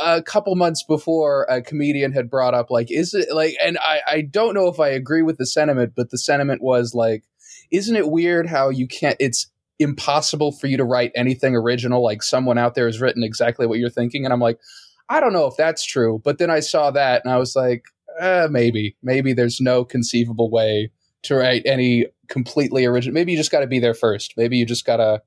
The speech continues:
have it recorded, put it online, and then whenever anybody else says it, they'll comment under, 'Hey, this guy said it first.'"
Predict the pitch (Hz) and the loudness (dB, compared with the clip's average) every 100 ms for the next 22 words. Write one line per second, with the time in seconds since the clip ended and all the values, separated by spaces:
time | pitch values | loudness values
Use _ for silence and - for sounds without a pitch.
0 | _ _ - 135 131 123 127 - 127 120 | _ _ -2 0 0 -2 -4 0 2 2
1 | 117 117 123 120 117 110 110 113 110 107 | -2 0 0 2 0 0 2 2 0 -6
2 | - 117 113 117 117 117 117 117 117 113 | -4 0 2 2 2 0 0 0 0 2
3 | 117 117 113 110 110 - 107 101 104 - | 0 0 2 2 0 0 -2 0 -2 -2
4 | 110 104 - 113 110 107 107 104 127 165 | -4 -4 -2 0 0 0 0 0 2 2
5 | 175 160 - - 120 - - - 123 - | 2 0 -2 -2 -4 -2 -6 -6 -10 -12
6 | _ | _